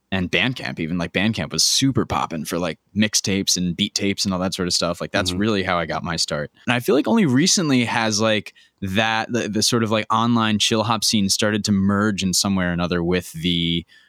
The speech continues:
Speaker 1: like, heavier electronic, but still instrumental scene that I've kind of gotten more acquainted to recently just through touring.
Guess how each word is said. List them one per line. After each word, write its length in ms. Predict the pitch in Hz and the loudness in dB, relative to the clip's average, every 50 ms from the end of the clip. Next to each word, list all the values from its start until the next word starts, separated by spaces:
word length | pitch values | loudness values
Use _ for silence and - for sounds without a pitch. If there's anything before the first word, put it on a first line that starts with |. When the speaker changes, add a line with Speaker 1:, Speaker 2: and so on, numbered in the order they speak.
| _ _ _ | _ _ _
Speaker 1:
like, 240 | 113 107 101 - - _ _ _ - | 0 0 0 -2 -6 _ _ _ -4
heavier 520 | - - - 123 120 110 113 117 110 107 | -2 0 2 0 2 2 2 2 2 2
electronic, 1120 | 104 98 98 95 - - - - - 110 101 98 98 95 92 87 87 - - - - - _ _ _ _ _ _ _ _ _ _ | 2 0 0 -2 -2 -4 -4 -2 0 0 0 2 0 0 -2 -2 -4 -6 -14 -16 -16 -16 _ _ _ _ _ _ _ _ _ _
but 140 | - 110 - | -2 0 0
still 280 | - - - 117 117 - | 0 2 2 0 0 0
instrumental 520 | 127 107 98 - - 104 98 104 101 101 95 | -2 -4 -2 0 0 2 2 2 0 0 0
scene 540 | - - - 92 87 87 82 82 82 82 - _ _ _ _ _ _ _ _ - | 0 0 0 0 0 0 -2 -2 -4 -6 -8 _ _ _ _ _ _ _ _ -6
that 420 | 95 90 101 92 87 90 92 - _ _ _ _ - | 0 2 2 2 2 0 0 -2 _ _ _ _ 0
I've 300 | 98 104 110 107 - - | 0 0 0 -2 -4 -6
kind 220 | - - 123 113 107 | -2 0 0 0 0
of 80 | 95 | 0
gotten 200 | 113 104 - 113 | 0 -2 0 2
more 180 | 110 104 101 98 | 0 2 0 0
acquainted 340 | 104 - - 104 98 95 87 | -2 -2 -2 0 0 0 0
to 100 | - 117 | 0 2
recently 380 | 135 170 180 - 151 127 120 107 | 2 2 2 2 4 4 2 2
just 200 | 92 104 - - | 2 -2 0 0
through 120 | 107 87 | -2 -2
touring. 640 | - - - - 208 202 143 110 98 87 92 87 | -2 -6 -4 -2 0 2 2 2 2 0 -2 -4